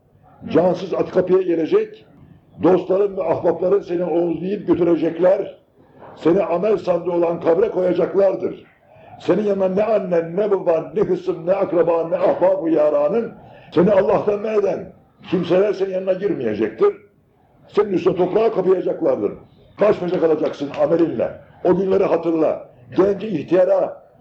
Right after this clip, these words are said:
yaşlıya, alime, cahile, paşaya, krala, padişaha bakmaz.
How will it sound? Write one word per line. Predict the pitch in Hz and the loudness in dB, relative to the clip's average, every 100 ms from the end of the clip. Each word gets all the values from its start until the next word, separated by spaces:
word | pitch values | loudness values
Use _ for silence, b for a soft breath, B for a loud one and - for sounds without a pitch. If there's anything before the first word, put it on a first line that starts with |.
| - | -2
yaşlıya, | 143 170 - 180 190 185 | 0 0 -2 0 0 0
alime, | 175 180 180 185 202 - | 0 0 0 -2 -4 0
cahile, | 208 180 180 185 | 0 2 0 0
paşaya, | 175 170 165 196 180 - | 0 -2 2 2 0 -2
krala, | 165 180 180 170 | 0 2 2 0
padişaha | 143 - 120 180 170 156 | -2 -2 0 0 2 -2
bakmaz. | 143 147 113 - | -4 -6 -8 -8